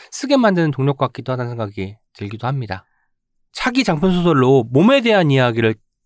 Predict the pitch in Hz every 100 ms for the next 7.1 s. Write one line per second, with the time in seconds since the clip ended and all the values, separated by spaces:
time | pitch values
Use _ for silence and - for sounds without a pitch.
0 | - 120 151 165 165 151 120 101 104 104
1 | 113 110 - 113 110 120 120 127 113 98
2 | 98 127 196 127 _ - - - 151 214
3 | 214 220 226 214 202 190 135 123 117 -
4 | 123 135 113 - 180 254 180 170 175 170
5 | 180 160 120 101 - 110 113 113 - 131
6 | 175 143 120 - 107 95 92 87 92 87